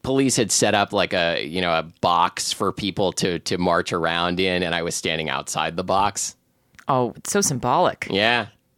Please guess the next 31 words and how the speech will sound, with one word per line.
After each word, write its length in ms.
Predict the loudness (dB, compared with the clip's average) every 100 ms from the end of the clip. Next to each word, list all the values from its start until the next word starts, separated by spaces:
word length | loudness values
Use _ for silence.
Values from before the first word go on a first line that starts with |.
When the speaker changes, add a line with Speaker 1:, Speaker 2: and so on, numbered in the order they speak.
| _ _ _
Speaker 2:
Yeah. 560 | -8 -4 0 2 2 -2 -10 -8
You 80 | 0
don't 80 |
Speaker 1:
I 40 | 2
was 80 | 4
Speaker 2:
like, 80 | 4
Speaker 1:
out-, 60 |
Speaker 2:
you 40 | 6
Speaker 1:
yeah, 60 |
Speaker 2:
don't 80 | 8
Speaker 1:
I, 40 |
Speaker 2:
like 140 | 6 4
coloring 300 | 2 2 2
in 80 | 4
the 40 |
Speaker 1:
I 40 | 6
was 100 | 8
Speaker 2:
lines. 100 | 6 6
Speaker 1:
also 80 | 2
thinking 480 | 4 2 4 2 2
outside 440 | 0 0 0 2
the 60 | 4
box. 360 | 4 2 0 -8
Speaker 2:
<laughs> 100 | -4
Okay, 260 | 0 4 6
so 140 | 6
Speaker 1:
Um, 60 | 6
Speaker 2:
you 80 | 6
were 100 | 4
outside 460 | 4 2 0 0
the 120 | 0